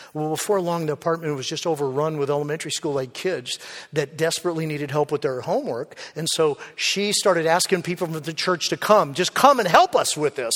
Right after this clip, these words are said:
And soon their apartment was full, and we had people volunteering, and these kids were coming to faith in Jesus,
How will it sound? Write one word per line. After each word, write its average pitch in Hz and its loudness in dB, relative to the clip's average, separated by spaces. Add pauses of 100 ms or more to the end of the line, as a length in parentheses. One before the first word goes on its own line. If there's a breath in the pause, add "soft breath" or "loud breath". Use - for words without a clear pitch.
(300 loud breath)
And 180 2
soon 262 2
their 208 6
apartment 226 2
was 165 0
full, 240 6 (160 loud breath)
and 170 0
we 160 6
had 160 2
people 170 -4
volunteering, 180 2 (160 loud breath)
and 170 0
these 156 -2
kids 240 0
were 196 2
coming 196 2
to 170 -2
faith 160 -2
in 151 -6
Jesus, 254 0